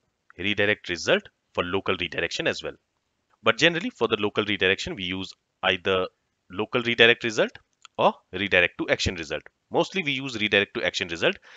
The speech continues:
because there we can specify the action method name and the controller name to which we want to redirect the user. But sometimes we might want to redirect the user based on the U R L. In that case, we can use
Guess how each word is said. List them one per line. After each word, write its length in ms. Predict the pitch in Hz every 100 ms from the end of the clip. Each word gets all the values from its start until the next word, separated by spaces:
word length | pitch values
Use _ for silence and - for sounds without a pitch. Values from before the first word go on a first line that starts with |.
| - -
because 240 | 110 113
there 220 | 113 165
we 100 | 147
can 160 | 131 120
specify 440 | - 110 - 117
the 160 | 107 95
action 320 | 92 - - 113
method 360 | 110 123 117
name 200 | 120 180 -
and 360 | 90 92 92 -
the 120 | - 90
controller 480 | 110 110 127 123
name 180 | 110 107 101
to 80 | 85
which 220 | 147 -
we 80 | 95
want 260 | 85 87
to 100 | 160
redirect 360 | 120 95 82 76
the 60 | 151
user. 320 | 98 82 76 _ _ _ _ _ _ _ -
But 160 | -
sometimes 380 | - 135 135 180 - _
we 100 | -
might 240 | 90 104 98
want 160 | 104 101
to 60 |
redirect 340 | 95 92 90 -
the 80 |
user 260 | 85 85 123
based 240 | 101 87
on 100 | 87
the 80 | 82
U 200 | 80 104
R 120 | 113
L. 100 | 185 220 _ -
In 100 | 120
that 160 | 139 -
case, 160 | 175
we 80 | 123
can 140 | 95 87
use 240 | 131 196